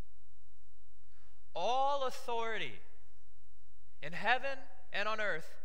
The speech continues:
has been given to me." "Go, therefore, and make disciples of all the nations."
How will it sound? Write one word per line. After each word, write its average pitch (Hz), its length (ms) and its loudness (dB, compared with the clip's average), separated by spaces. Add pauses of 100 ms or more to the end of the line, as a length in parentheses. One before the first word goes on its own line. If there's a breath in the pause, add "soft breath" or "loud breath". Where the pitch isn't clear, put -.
(140)
has 196 220 0
been 180 180 0
given 220 420 0 (160)
to 220 140 0
me." 190 520 0 (1200 soft breath)
"Go, 262 320 0
therefore, 220 680 0
and 170 160 -2
make 208 220 0
disciples 196 680 0
of 170 100 -2
all 180 240 -2
the 175 80 -2
nations." - 760 -2